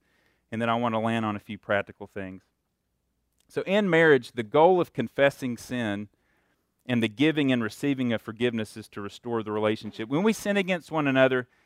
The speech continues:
it's like we bend our relationship out of shape.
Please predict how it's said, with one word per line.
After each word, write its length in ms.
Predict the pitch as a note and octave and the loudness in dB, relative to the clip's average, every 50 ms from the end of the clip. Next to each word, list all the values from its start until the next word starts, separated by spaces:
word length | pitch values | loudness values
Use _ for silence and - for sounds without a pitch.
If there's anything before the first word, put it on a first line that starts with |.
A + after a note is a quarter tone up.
| _ - | _ -8
it's 160 | - C3+ - | -8 -4 4
like 200 | F3 F3+ F3 - | 6 6 6 6
we 120 | D#3+ D#3 C#3 | 6 2 2
bend 680 | A#2+ - D3+ D#3+ E3 F3 F3+ F3+ F3 D#3+ D3 D3 - _ - | 2 2 2 4 4 4 4 2 0 -2 -6 -10 -14 _ 2
our 160 | C3 D3 D3 | 4 4 6
relationship 680 | C#3+ C#3 C3+ C#3 C#3+ C#3+ - - C3+ - - C3+ - - | 6 6 6 6 4 4 2 -6 -10 -6 -6 -6 2 4
out 200 | B2 B2+ B2 A#2 | 4 4 4 2
of 80 | G#2 | -2
shape. 480 | - - - C#3 C#3 D3+ D#3+ D3 - | -14 -8 -4 -2 0 0 0 -4 -8